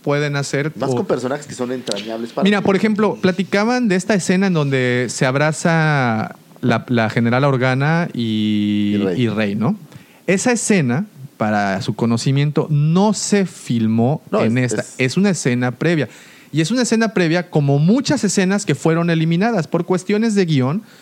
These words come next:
Speaker 1: Hicieron es-, ciertas tomas, se guardaron y, pues, no se utilizaron. Es muy posible que se, que se utilicen ahora. Yo sí creo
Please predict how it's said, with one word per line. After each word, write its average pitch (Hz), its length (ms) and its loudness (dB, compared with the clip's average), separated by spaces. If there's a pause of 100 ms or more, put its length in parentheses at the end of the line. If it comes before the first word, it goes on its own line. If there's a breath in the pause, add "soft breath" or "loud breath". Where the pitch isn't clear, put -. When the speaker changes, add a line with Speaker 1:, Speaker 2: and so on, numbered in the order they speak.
(160 loud breath)
Speaker 1:
Hicieron 175 340 2
es-, 180 200 -4
ciertas 170 500 0
tomas, 160 300 -2
se 117 80 -2
guardaron 143 580 0
y, 120 80 -2
pues, 110 300 -6
no 117 80 -2
se 117 100 -2
utilizaron. 104 440 -4 (360 loud breath)
Es 131 160 -2
muy 185 140 2
posible 156 560 -2
que 117 160 -4
se, 110 480 0 (400 loud breath)
que 123 120 0
se 120 140 0
utilicen 117 600 -4
ahora. 135 380 0 (540 loud breath)
Yo 196 360 2
sí 202 440 -2
creo 147 460 0